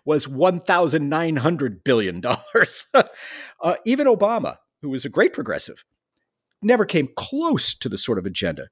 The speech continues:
that Joe is putting forward. So, and yet he's doing it in such a, um, moderate manner, always talking up bipartisanship, always seeking, uh, to reach out. Uh, so I think that's his sweet spot.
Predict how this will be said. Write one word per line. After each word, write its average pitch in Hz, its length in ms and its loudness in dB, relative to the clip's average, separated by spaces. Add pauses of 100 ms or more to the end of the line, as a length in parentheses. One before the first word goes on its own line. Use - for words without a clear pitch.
(380)
that - 160 -2
Joe 90 180 0
is 95 100 -6
putting 85 220 -6
forward. 71 340 -8
So, - 240 0 (440)
and 160 100 2
yet 175 120 6
he's 170 200 -4
doing 214 200 4
it 151 100 0
in 139 140 -2
such - 440 -2
a, 127 340 2
um, 113 460 -4 (340)
moderate 117 720 2 (440)
manner, 110 640 0 (240)
always 113 540 0
talking 110 420 -4
up 104 200 -10
bipartisanship, 98 880 -8 (200)
always 107 340 0
seeking, 107 600 -4
uh, 98 240 -6
to - 100 -10
reach 98 220 -4
out. 101 220 2 (680)
Uh, 117 60 0 (100)
so - 160 0
I 151 80 2
think 285 220 2
that's - 260 2
his 202 240 4
sweet 120 260 2
spot. - 280 -4